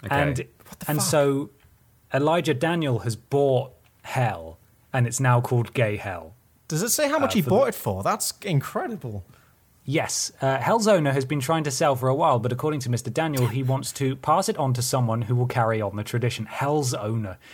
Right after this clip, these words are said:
Speaker 2: The asking
Speaker 3: <laughs>
Speaker 2: price is around one million, one million dollars or eight hundred thousand pounds. And Mister
Speaker 3: Wow.
Speaker 2: Daniel says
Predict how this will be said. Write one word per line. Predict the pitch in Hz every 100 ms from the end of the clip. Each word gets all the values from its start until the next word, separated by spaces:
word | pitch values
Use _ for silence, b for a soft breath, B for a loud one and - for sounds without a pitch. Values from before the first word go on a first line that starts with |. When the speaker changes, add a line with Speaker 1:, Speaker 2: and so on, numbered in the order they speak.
| B B -
Speaker 2:
The | 165
asking | 226 - 339
Speaker 3:
<laughs> | 294
Speaker 2:
price | 113 117
is | - 139
around | 147 151 139
one | 185 233
million, | 233 233 196 170
one | 226 262 156
million | 143 131 220 220 277 285 269 294 285 311 330 311
dollars | 339 240 202 151 131
or | 143 147
eight | 180
hundred | 147 135 127
thousand | 135 127 120
pounds. | - 101 - - B
And | 131
Mister | 135 131
Speaker 3:
Wow. |
Speaker 2:
Daniel | 135 139
says | 131 139 139